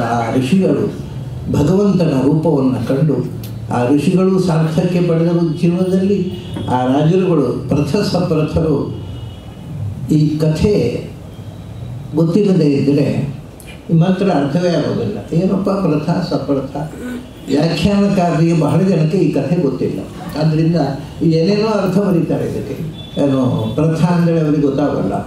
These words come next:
ಸಪ್ರಥ ಅಂತ, ಪ್ರಥ ಅಂದರೆ ವಸಿಷ್ಠ, ಸಪ್ರಥ ಅಂದರೆ ಭರದ್ವಾಜ ಅಂತ ಹೀಗೆ ಏನೇನೋ ಬರ್ದು ಬರೀತಾರೆ. ಈ ಒಂದು ಪ್ರಾಚೀನ ಕಥೆ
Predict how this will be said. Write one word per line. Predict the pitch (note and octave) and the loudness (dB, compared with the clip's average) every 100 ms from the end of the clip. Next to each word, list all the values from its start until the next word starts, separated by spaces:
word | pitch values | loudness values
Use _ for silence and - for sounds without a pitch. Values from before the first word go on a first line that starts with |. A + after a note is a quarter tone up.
| - | -6
ಸಪ್ರಥ | - D3+ F3 F3 E3+ | -2 0 0 0 2
ಅಂತ, | D#3 D#3 D#3 D3 - - | 2 2 2 -2 -4 -2
ಪ್ರಥ | C3+ - E3 | 0 0 0
ಅಂದರೆ | E3+ F3+ | 2 2
ವಸಿಷ್ಠ, | F3+ D#3 F3 - F3 D#3+ | 2 2 2 2 0 0
ಸಪ್ರಥ | E3 - D#3+ | 0 -2 -2
ಅಂದರೆ | D#3+ D#3 F#3+ E3+ - - - - | 0 0 2 0 -2 -8 -8 -2
ಭರದ್ವಾಜ | D3+ F3 D#3+ D#3 D#3 | 0 2 2 2 2
ಅಂತ | D#3+ D#3 | 2 2
ಹೀಗೆ | D3 D3+ | 2 2
ಏನೇನೋ | D#3+ F#3 G3 G3+ | 2 2 2 2
ಬರ್ದು | E3 D3+ D#3 | 2 0 2
ಬರೀತಾರೆ. | C#3+ E3 - B2 - - - - - - - | 2 2 0 -2 -2 -4 -8 -10 -10 -6 0
ಈ | E3 E3+ | 2 4
ಒಂದು | D#3+ D3+ C#3+ - | 2 2 0 -2
ಪ್ರಾಚೀನ | - D3 D#3+ - G3+ G#3 G#3 G#3+ - - - - - - | -2 0 0 0 0 2 0 -2 -2 -2 -2 -4 -8 -2
ಕಥೆ | D3 - | -2 0